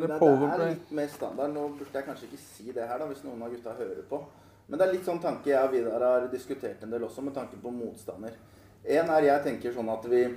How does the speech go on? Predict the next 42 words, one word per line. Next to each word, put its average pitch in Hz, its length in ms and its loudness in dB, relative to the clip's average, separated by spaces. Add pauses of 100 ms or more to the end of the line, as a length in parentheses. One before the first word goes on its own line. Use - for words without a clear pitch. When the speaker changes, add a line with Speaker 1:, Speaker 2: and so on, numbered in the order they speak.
(800)
Speaker 2:
vi 123 220 -4
skal 143 200 6
være 117 220 8
et 113 40 -4
godt 117 220 0
lag, 175 300 6 (360)
så 135 120 0
vi 120 120 2
skal 120 140 -4
spille 113 260 -2
vårt 104 200 -2
spill 110 340 -4
uansett 107 360 -4
hvem 110 100 0
Speaker 1:
Ja. 139 160 12
Speaker 2:
vi 113 80 0
møter. 113 340 -2
Vi, 117 180 2 (140)
vi 120 80 2
vil 110 240 -2
ikke 120 160 0
være 107 220 0
for 113 140 0
avhengig 101 360 -2
av 110 80 -2
å 117 40 -2
legge 101 200 -4
opp 104 140 -6
spillet 92 280 -8
vårt 104 200 -6
etter 107 200 -6
motstander. 101 560 -6 (1000)
Men 147 240 6
det 180 100 12
hender 135 260 8
at 120 140 4
vi 151 140 10 (500)
møter 135 480 6
lag 135 320 10 (160)
hvor 120 240 -4
vi 127 80 8
da 120 140 8